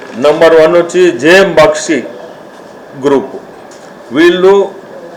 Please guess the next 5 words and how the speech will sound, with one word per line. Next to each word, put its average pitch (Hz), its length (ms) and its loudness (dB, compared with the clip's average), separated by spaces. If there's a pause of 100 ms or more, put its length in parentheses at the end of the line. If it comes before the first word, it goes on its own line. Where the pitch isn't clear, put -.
(520)
మెరైన్ 185 440 4 (760)
ప్లస్ - 280 0 (500)
మెరైన్ 180 400 4
సర్వీసింగ్ 175 560 2 (880)
and 147 180 0